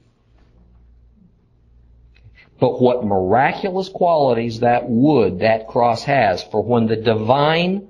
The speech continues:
wood, the cross, is immersed into our lives, into our bitterness, our oppression is taken away. Okay. Often when something is immersed into a liquid,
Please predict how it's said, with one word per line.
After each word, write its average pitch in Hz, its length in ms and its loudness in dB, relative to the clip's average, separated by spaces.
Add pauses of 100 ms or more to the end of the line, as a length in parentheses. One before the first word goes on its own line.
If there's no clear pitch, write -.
wood, 143 480 2
the 113 80 -8
cross, 143 480 0
is 117 120 -4
immersed 120 580 -2
into 113 460 -8
our 131 260 0
lives, 131 720 -2 (920)
into 120 320 -4
our 135 380 2
bitterness, 117 720 -2 (520)
our 117 260 2
oppression - 500 -8
is - 120 -20
taken 95 320 -18
away. 85 320 -20 (1700)
Okay. - 220 -12 (200)
Often 202 460 2
when 175 160 2
something 123 600 0
is 110 140 -4
immersed 131 520 -2
into 123 320 -4
a - 20 2
liquid, 110 560 -2